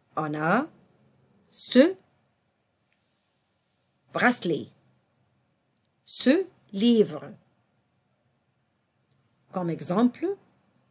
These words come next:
ce bracelet, ce livre, c'est masculin,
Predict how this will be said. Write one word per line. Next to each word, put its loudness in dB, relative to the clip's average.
ce -6
bracelet, -2
ce -2
livre, 0
c'est 0
masculin, -4